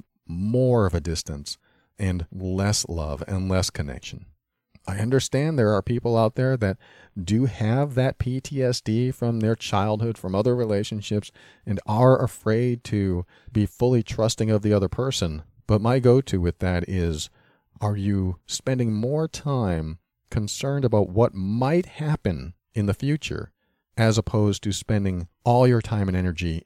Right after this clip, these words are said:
in the present moment with the person that's with you right now that can choose to be with anyone they want, but they're with you right now? Do you take that time and energy away from them to experience that moment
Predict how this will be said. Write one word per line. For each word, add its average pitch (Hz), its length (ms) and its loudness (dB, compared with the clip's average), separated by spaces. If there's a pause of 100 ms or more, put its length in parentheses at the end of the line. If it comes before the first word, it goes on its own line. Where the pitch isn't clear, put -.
in 123 140 -2
the 107 80 -2
present 120 440 0
moment 95 320 -4
with 95 140 -4
the - 80 -6
person 127 400 -4
that's 104 200 0
with 104 220 0
you 92 140 0
right 98 420 0
now 113 500 -2 (420)
that 117 180 -2
can 113 160 -2
choose 196 400 -4
to - 80 -2
be 156 160 0
with 139 140 2
anyone 202 420 -2
they 180 120 0
want, 190 280 -2
but - 140 -4
they're 110 140 4
with 120 280 -2
you 113 140 0
right 123 520 -4
now? 160 600 -6 (680)
Do 113 80 -2
you 113 120 0
take 165 380 -2
that 147 220 -2
time 135 260 -2
and 127 80 0
energy 120 280 2
away 107 280 2
from 131 280 -6
them 92 340 0
to 98 160 0
experience 175 640 -2
that 113 300 -2
moment 131 500 -4